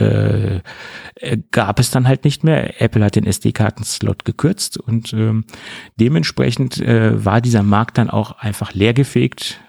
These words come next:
äh, und Nifty Drive, ähm, hat sich auch dann vom Markt verabschiedet. Also dieses klassische Nifty Drive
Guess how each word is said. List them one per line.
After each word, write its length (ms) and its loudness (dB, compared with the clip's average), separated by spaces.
äh, 320 4
und 420 -2
Nifty 360 2
Drive, 520 2
ähm, 360 2
hat 180 -2
sich 140 -2
auch 80 0
dann 160 0
vom 160 -2
Markt 220 -2
verabschiedet. 580 -2
Also 180 -2
dieses 280 -4
klassische 480 0
Nifty 340 0
Drive 320 0